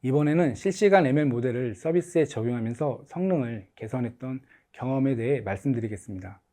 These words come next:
저희는 벤토 엠엘로 서비스를 준비하다가 성능에 대한 이슈로 피엠엠엘로 전환하여 서비스를 적용하게 되었는데요.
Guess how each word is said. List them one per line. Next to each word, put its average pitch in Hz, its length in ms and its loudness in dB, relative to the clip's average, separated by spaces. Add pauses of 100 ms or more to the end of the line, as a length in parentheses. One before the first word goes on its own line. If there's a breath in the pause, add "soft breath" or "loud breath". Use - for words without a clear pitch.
(460 soft breath)
저희는 143 400 0
벤토 139 320 0
엠엘로 143 420 4
서비스를 175 480 2
준비하다가 117 720 -6 (240)
성능에 202 420 0
대한 135 260 0
이슈로 127 520 -2 (320)
피엠엠엘로 135 920 -2
전환하여 127 680 -6
서비스를 165 560 0
적용하게 127 440 -2
되었는데요. 107 600 -8